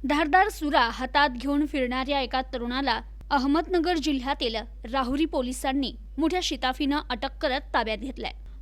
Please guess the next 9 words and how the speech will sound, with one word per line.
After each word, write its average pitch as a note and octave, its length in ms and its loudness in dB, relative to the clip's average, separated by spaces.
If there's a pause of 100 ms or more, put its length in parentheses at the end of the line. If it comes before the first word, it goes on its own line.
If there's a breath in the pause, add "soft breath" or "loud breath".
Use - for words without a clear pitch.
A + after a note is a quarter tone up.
राहुरी B3+ 300 2
तालुक्यातील B3+ 540 2
कुरणवाडी C4+ 640 2 (180)
या D#4+ 100 6
ठिकाणी F#4 340 6
ही F#4+ 160 6
धक्कादायक D#4+ 580 4
घटना D4 300 0
घडलीय. C#4+ 440 0